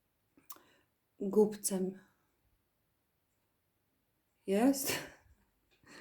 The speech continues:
Lew. Nikogo nie obrażam, bo musiałabym siebie obrazić.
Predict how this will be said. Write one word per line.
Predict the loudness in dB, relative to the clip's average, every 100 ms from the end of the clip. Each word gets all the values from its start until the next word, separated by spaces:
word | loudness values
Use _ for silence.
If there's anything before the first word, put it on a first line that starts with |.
| -20 -20 -20 -20 -20 -20 _ _ -4
Lew. | -2 0 0 -2 -14 -20 _ _ _ _ _ _ _ -20 -20 _ _ _ -20 _ -20 -18 -14 -14 -12 -10 -2
Nikogo | -2 0 -2 0
nie | 2 2
obrażam, | 2 2 2 0 0
bo | 2
musiałabym | 2 2 0 -2 -4 -6 -6
siebie | -6 -2 -2
obrazić. | -2 -6 -8 -6 -12